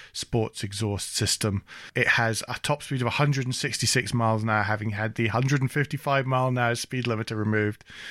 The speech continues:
and it's got L E D matrix r-, headlamps and all sorts of things and subtle red detailing and unique to this alloy wheels, and it looks great. This looks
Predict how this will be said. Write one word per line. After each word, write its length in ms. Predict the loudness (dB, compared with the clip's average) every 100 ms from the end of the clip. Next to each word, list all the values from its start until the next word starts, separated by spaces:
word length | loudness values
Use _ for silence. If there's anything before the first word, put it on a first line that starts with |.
| -12 -12 -10 -2
and 180 | 2 2
it's 160 | 0
got 320 | -2 0 0 -4 -2
L 160 | 2
E 80 | 2
D 120 | 2
matrix 480 | 0 0 -2 -2 -2
r-, 120 | -4 -6 _ _ -4
headlamps 640 | 0 2 2 0 0 -6
and 160 | -6 -6 -6
all 200 | -6 -4
sorts 380 | -2 -4 -4 -6
of 80 | -2
things 280 | 0 0
and 140 | 0 0
subtle 240 | 0 2
red 220 | 2 2
detailing 520 | 0 -2 0 2 4 4
and 240 | 2 2
unique 440 | 2 4 2 0
to 100 | -2
this 260 | 0 2 4
alloy 300 | 4 4 2
wheels, 400 | 0 0 0 0 0
and 140 | 2
it 140 | 2 2
looks 300 | 0 -2 -4
great. 380 | -2 0 0
This 240 | -2 -4 -4
looks 280 | -6 -6